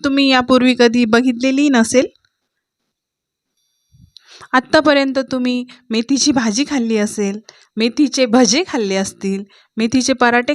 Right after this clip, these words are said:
खाल्ले असतील, पण मेथीची भाकरी तुम्ही कदाचित खाल्लेली नसेल आणि तीच रेसिपी मी आज तुम्हाला बनवून दाखवणार आहे. चला तर मग आपण आपल्या रेसिपीला सुरुवात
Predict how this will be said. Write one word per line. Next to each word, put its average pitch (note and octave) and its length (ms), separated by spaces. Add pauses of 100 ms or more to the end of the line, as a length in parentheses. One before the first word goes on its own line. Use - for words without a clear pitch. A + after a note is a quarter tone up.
खाल्ले G3+ 260
असतील, G3+ 440 (420)
पण A3+ 160
मेथीची C4 420
भाकरी B3 380
तुम्ही B3 480
कदाचित B3 360 (100)
खाल्लेली G#3+ 440
नसेल G#3 360 (360)
आणि G#3+ 240
तीच F#4 320
रेसिपी A#3+ 420
मी A3 100
आज G#3 260
तुम्हाला G3+ 300
बनवून G3+ 320
दाखवणार F#3+ 480
आहे. F3 260 (1600)
चला D#4+ 300
तर C#4+ 100
मग B3 120
आपण A3 260
आपल्या G#3+ 280
रेसिपीला G#3+ 480
सुरुवात A#3+ 360